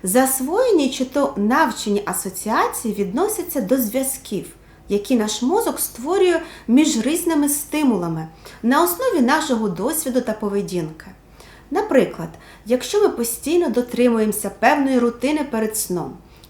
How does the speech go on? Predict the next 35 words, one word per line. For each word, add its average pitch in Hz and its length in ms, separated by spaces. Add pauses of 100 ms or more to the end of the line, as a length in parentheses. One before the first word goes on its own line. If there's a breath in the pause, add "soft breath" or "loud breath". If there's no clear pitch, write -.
тобто 233 360
робимо 247 460
одні 208 320
й - 20
ті 185 200
ж 196 160
речі, 381 360
такі 185 340
як 160 160
тепла 165 500
ванна 277 560
або 185 220
читання 220 520
книги, 294 520 (400 loud breath)
наш 220 320
мозок 403 380
навчиться 277 640
розуміти, 254 680 (320 loud breath)
що - 260
ці 247 240
дії 208 360
означають, 240 840 (200 loud breath)
що - 280
настав 202 580
час 254 360
спати. - 460 (540 loud breath)
Він 370 280
почне 262 320
пов'язувати 220 800
ці 208 240
дії 269 360
з 240 40
наближенням 220 720
часу 240 400
сну. - 360